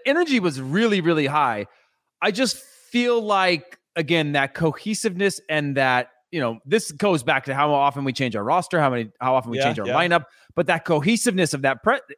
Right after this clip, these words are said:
Speaker 1: classic pressure cover balance. One guy goes, the others drop in, that movement that you get when you're in a club team and you work on that all the time.
Speaker 2: Right.
Speaker 1: You know, uh, it, it's really important, and you only get so many sessions with this team that I thought the energy was good, but perhaps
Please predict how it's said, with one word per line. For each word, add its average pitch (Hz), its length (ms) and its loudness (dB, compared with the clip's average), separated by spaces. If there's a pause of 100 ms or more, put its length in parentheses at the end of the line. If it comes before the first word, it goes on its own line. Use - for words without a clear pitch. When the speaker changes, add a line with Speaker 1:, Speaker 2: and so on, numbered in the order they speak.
(180)
Speaker 1:
classic 220 440 -2
pressure 196 300 -2
cover 170 260 -2
balance. 131 380 -2
One 131 160 -4
guy 131 180 0
goes, 185 360 0
the 143 60 0
others 131 200 0
drop 120 280 0
in, 202 200 2
that 156 200 0
movement 180 540 2
that 131 200 -4
you 143 100 -2
get 151 280 0
when 160 120 -4
you're 254 100 2
in 311 80 2
a 208 60 2
club 175 220 -2
team 190 180 0
and 147 80 0
you 127 80 0
work 139 200 0
on 165 100 0
that 151 100 2
all 151 120 2
the 139 80 -6
time. 147 420 0 (200)
Speaker 2:
Right. 120 240 -2
Speaker 1:
You 143 60 2
know, 139 240 4 (280)
uh, 127 520 4 (100)
it, 165 180 -12
it's 190 200 -2
really 254 240 2
important, 180 500 0
and 139 300 -2
you 208 160 0
only 285 160 0
get 175 140 0
so 185 120 2
many 165 160 0
sessions 165 400 -2
with 131 140 -6
this - 160 -6
team 190 260 0
that 139 100 2
I 156 40 -2
thought 208 140 0
the 180 180 -2
energy 254 340 2
was 135 180 -4
good, 123 240 0 (280)
but 170 160 -2
perhaps 190 520 0